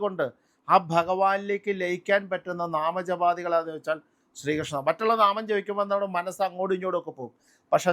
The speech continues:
ശ്രീകൃഷ്ണനാമം ജപിക്കുന്ന സമയത്ത് മനസ്സ് എങ്ങോട്ടും സഞ്ചരിക്കില്ല. പെട്ടെന്ന് തന്നെ ശാന്തമാവും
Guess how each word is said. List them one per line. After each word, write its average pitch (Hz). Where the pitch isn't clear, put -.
ശ്രീകൃഷ്ണനാമം 202
ജപിക്കുന്ന 190
സമയത്ത് 175
മനസ്സ് 175
എങ്ങോട്ടും 190
സഞ്ചരിക്കില്ല. 165
പെട്ടെന്ന് 220
തന്നെ 214
ശാന്തമാവും 202